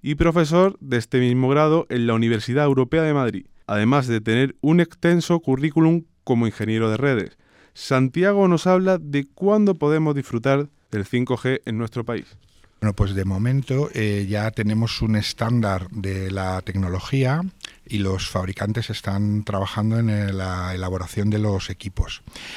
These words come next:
Speaker 2: Lo que es previsible es que f-, operativo y funcionando en España podamos contar con el cinco G, eh, a lo largo del año dos mil veinte.
Speaker 1: Algunas compañías ya dicen ofrecer esta tecnología, pero Santiago advierte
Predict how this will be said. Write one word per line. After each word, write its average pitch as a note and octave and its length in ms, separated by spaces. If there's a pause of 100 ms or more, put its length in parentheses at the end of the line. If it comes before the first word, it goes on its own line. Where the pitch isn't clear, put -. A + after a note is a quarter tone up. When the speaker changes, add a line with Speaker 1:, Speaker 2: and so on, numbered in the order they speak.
(280)
Speaker 2:
Lo G2+ 120
que G2+ 220
es - 160
previsible C3 840
es - 280
que A#2 400
f-, - 180
operativo A#2 720
y A#2 100
funcionando A2+ 540
en A2 80
España A#2 540
podamos G#2 360
contar G#2 380
con G#2+ 140
el G#2 80
cinco G#2+ 340
G, A#2 320 (340)
eh, G#2 160
a F#2+ 60
lo F#2+ 100
largo G#2 300
del F#2 480
año G#2 200
dos F#2+ 200
mil F#2 180
veinte. E2 400 (540)
Speaker 1:
Algunas A#2 440
compañías C3 920
ya A#2+ 180
dicen B2 300
ofrecer A2+ 540
esta A2 240
tecnología, G#2+ 760 (220)
pero G#2+ 200
Santiago A#2 500
advierte C3 600